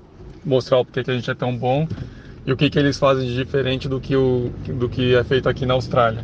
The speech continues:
Então, em janeiro, o Giba e o Maurício estão vindo aqui para fazer um camp em três cidades, provavelmente o camp com maior exposição que já existiu, pelo menos em número de grandeza e número do, do treinador que vai liderar o,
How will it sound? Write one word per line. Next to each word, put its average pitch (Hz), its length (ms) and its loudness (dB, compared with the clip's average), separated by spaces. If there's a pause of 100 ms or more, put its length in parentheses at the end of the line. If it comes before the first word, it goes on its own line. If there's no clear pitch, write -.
(640)
Então, 123 300 2
em 131 80 0
janeiro, 127 440 2
o 127 40 0
Giba 123 220 -2
e - 20 0
o 127 40 0
Maurício 123 280 2
estão 131 180 0
vindo 127 220 2
aqui 127 180 0
para 127 160 2
fazer 123 280 2
um 123 100 0
camp 123 280 -2
em 127 60 -2
três 131 280 0
cidades, 127 680 0
provavelmente 123 560 2
o 123 100 -2 (200)
camp 127 320 -2
com 139 100 -2
maior 123 320 4
exposição 123 800 -2 (500)
que 127 160 2
já 117 320 6
existiu, 123 640 -2 (720)
pelo 123 180 4
menos 120 280 0
em 123 40 2
número 123 260 2
de 120 120 -2
grandeza 120 480 2
e 123 40 2
número 123 340 2
do, 120 180 0 (280)
do 123 120 -2
treinador 127 580 4
que 131 140 -6
vai 120 160 2
liderar 120 420 4
o, 117 220 0